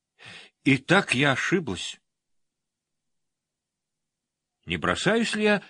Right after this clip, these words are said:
безумно замуж всего лишь за очередного образцового порядочного американского парня, за очередного Билла Хардинга?» Она улыбнулась мне.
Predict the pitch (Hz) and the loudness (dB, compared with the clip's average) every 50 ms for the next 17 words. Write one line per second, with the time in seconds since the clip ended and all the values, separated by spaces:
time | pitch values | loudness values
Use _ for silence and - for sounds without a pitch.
0 | _ _ _ _ _ _ _ _ _ _ _ - - - 151 160 - 208 202 185 | _ _ _ _ _ _ _ _ _ _ _ -8 2 2 4 4 6 4 4 4
1 | 175 175 127 104 156 196 190 175 160 147 - - - - _ _ _ _ _ _ | 4 2 4 4 4 4 6 6 4 4 4 2 0 -4 _ _ _ _ _ _
2 | _ - - - 160 175 185 170 170 151 - - - - - - _ _ _ _ | _ -6 2 4 6 6 6 6 4 4 2 0 -2 -8 -20 -20 _ _ _ _
3 | _ _ _ - 78 - 143 170 165 - - 156 165 139 156 208 202 190 190 180 | _ _ _ -8 0 2 2 4 4 4 4 4 4 4 2 2 4 6 6 4
4 | - - 151 135 127 139 143 - - - - 185 190 180 170 165 156 160 - 127 | 4 4 0 2 2 2 2 2 0 0 2 4 4 6 6 4 4 4 2 2
5 | 123 143 170 170 139 131 - - - 143 143 139 143 - - 127 123 131 127 127 | 4 4 2 0 -2 -4 -6 -6 -4 -2 0 0 0 0 0 0 0 0 -2 -2
6 | 127 - 147 147 139 - - 127 127 113 - - 156 175 170 135 113 101 92 - | 0 0 -2 0 -2 -2 0 0 -2 -2 2 2 4 4 4 4 2 0 -2 -2
7 | _ _ _ _ _ _ _ _ _ _ _ _ _ _ _ _ _ _ _ _ | _ _ _ _ _ _ _ _ _ _ _ _ _ _ _ _ _ _ _ _
8 | - - - - - - - - _ _ _ _ _ - 80 80 131 147 - - | -20 -20 -20 -20 -20 -20 -20 -20 _ _ _ _ _ -10 -2 0 2 2 4 4
9 | 170 170 165 - - 196 180 180 160 - - 101 90 185 170 160 165 160 160 - | 4 4 4 4 2 4 6 6 4 4 0 0 4 4 6 6 6 4 2 -4
10 | - - 143 127 107 - 85 87 92 82 78 - - _ _ _ _ _ _ _ | -2 0 2 2 2 2 0 -4 -6 -6 -6 -12 -14 _ _ _ _ _ _ _
11 | _ _ _ _ _ _ _ _ _ _ _ _ _ _ _ _ _ _ _ _ | _ _ _ _ _ _ _ _ _ _ _ _ _ _ _ _ _ _ _ _
12 | _ _ _ _ _ _ _ _ _ _ _ _ - 101 95 95 98 95 95 101 | _ _ _ _ _ _ _ _ _ _ _ _ -4 -4 0 0 2 2 2 0
13 | 101 - 92 92 85 80 80 - - 82 78 73 | 0 -2 -2 -6 -4 -4 -6 -6 -8 -8 -10 -10